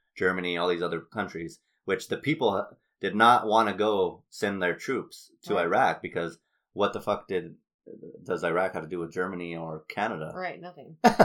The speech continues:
Speaker 1: You know?
Speaker 2: But to keep the
Speaker 1: But to keep, it's an, it's a member
Speaker 2: Right.
Speaker 1: group. So
Speaker 2: So
Speaker 1: if
Speaker 2: to
Speaker 1: one
Speaker 2: keep the
Speaker 1: country,
Speaker 2: peace,
Speaker 1: yeah.
Speaker 2: then they gotta do it,
Speaker 1: Yeah, if
Speaker 2: basically.
Speaker 1: one country goes to war,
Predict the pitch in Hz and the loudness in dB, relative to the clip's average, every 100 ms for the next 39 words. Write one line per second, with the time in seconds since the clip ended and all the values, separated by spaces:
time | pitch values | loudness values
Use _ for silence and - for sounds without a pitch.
0 | - - 320 - 156 107 90 87 127 214 | 4 -4 -16 -14 -6 -4 -2 -2 2 4
1 | 208 208 208 - 202 - 202 185 175 175 | 4 0 -12 -8 -10 -6 -2 0 0 -2
2 | 175 117 - 113 135 131 127 - 113 131 | 2 2 2 -2 0 2 2 2 2 2
3 | 117 117 101 95 107 - - 92 90 - | 0 4 4 4 0 2 4 4 4 0
4 | - 127 87 - _ 98 - 110 104 107 | 0 2 2 -4 _ -20 0 4 6 4
5 | 101 110 123 - 120 185 110 104 - - | 4 6 6 6 2 2 0 -2 -8 -14
6 | - 208 196 185 180 180 175 175 180 170 | -2 4 4 4 -2 -6 -4 0 0 0
7 | 180 180 170 107 85 85 92 113 131 131 | -4 -8 0 2 4 2 0 4 4 4
8 | 117 117 107 104 110 98 98 98 95 - | -2 2 2 2 0 -2 2 2 0 -2